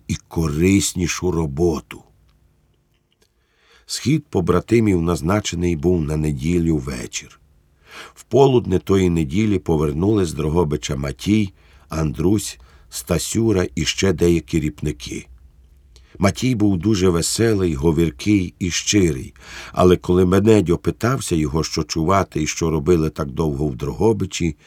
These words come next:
він тільки поцмокував і відповідав: «М,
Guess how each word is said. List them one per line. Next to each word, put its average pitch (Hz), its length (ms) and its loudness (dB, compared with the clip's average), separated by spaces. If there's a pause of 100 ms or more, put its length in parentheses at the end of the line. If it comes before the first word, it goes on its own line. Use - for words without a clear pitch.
(320)
він 82 280 0
тільки 95 440 -2
поцмокував 85 1040 0
і 80 140 0
відповідав: 78 800 -2 (360)
«М, 107 200 -4